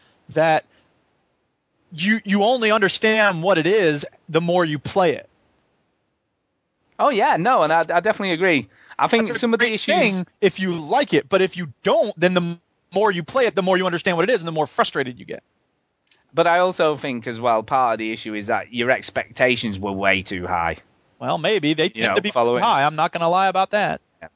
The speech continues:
Speaker 2: You know, following the demo, I think you were like, "It's gonna be like the second coming of a game," you know, and, and I was kind of, you know, it, it definitely isn't sort of,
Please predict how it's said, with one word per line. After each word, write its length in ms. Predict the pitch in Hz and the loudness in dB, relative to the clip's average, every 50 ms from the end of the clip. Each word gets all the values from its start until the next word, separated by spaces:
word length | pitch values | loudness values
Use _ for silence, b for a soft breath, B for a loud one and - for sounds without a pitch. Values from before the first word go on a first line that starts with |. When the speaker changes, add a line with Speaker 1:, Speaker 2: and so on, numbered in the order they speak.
| _ _ _ _ _ _ _ _ | _ _ _ _ _ _ _ _
Speaker 2:
You 100 | 113 107 | -6 -2
know, 140 | 107 107 107 | -2 -2 -2
following 360 | 104 - 135 135 135 131 127 | 0 0 0 0 0 0 0
the 80 | 127 127 | 0 2
demo, 380 | 127 131 131 131 127 120 113 113 | 2 2 2 2 2 2 2 2
I 140 | 110 113 | 2 0
think 160 | 120 127 120 117 | 0 -4 -6 -6
you 100 | 113 117 | -4 -2
were 100 | 117 113 | -2 0
like, 380 | 113 110 110 110 107 107 101 104 | 2 2 2 2 0 -2 -4 -8
"It's 200 | 113 110 107 - | -10 -8 -6 -6
gonna 200 | 127 120 120 110 | -4 -4 -4 -4
be 140 | 107 110 110 | -4 -4 -2
like 320 | 110 110 110 107 98 - _ _ - | 0 0 2 0 0 -4 _ _ -10
the 120 | 113 107 | -8 -6
second 420 | - - 127 117 - 123 107 104 104 | -4 -2 -2 -2 -2 -4 -6 -6 -4
coming 240 | 131 117 113 107 107 | -4 -2 -2 -2 -2
of 100 | 98 104 | -2 -2
a 60 | 101 | -2
game," 340 | 101 107 107 104 101 92 95 | 0 2 2 2 2 0 -2
you 80 | 110 110 | -2 0
know, 240 | 101 90 90 95 | 2 2 2 2
and, 140 | 98 110 110 B B B B B | 0 0 -2 B B B B B
and 120 | - 226 | 0 0
I 120 | 277 330 370 | 2 2 0
was 240 | - 175 147 - - | 0 0 -2 -2 -2
kind 360 | - 185 185 196 190 151 110 | 0 0 2 0 0 -2 -4
of, 180 | - 160 208 - _ _ _ _ _ _ _ _ - | -8 -8 -10 -14 _ _ _ _ _ _ _ _ -8
you 80 | 156 135 | -4 -2
know, 160 | 131 135 135 | 0 0 0
it, 240 | 120 165 175 165 - | 0 -2 -4 -4 -2
it 120 | 180 185 | -4 -2
definitely 360 | 202 220 208 - 165 156 160 175 | -2 -2 -2 -2 -4 -2 -2 -2
isn't 340 | 165 147 143 120 113 - _ _ | -2 -2 -6 -8 -10 -12 _ _
sort 360 | - - - 120 113 113 110 127 | -14 -10 -6 -6 -6 -6 -6 -6
of, 320 | 117 113 110 107 107 | -6 -6 -6 -8 -12